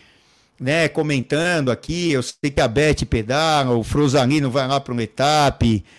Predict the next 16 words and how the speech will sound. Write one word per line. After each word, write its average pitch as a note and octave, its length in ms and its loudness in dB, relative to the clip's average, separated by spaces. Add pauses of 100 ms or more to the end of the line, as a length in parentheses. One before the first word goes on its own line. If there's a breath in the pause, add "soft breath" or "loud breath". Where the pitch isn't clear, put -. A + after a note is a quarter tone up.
(160 loud breath)
a B2+ 140 2
Juliana, C#3+ 880 2
eu D3 120 0
não D3 120 -4
sei C3 220 -4
bem, D3 200 -4
mas B2+ 200 -2
deve C#3 200 -2
pedalar, C3+ 720 -2
ganhou C3+ 360 -2
camisa B2 460 -4
da A2+ 100 -4
gente A#2 380 -8
aí, B2+ 220 -8
né, C#3 300 -8
tal. C3+ 560 -6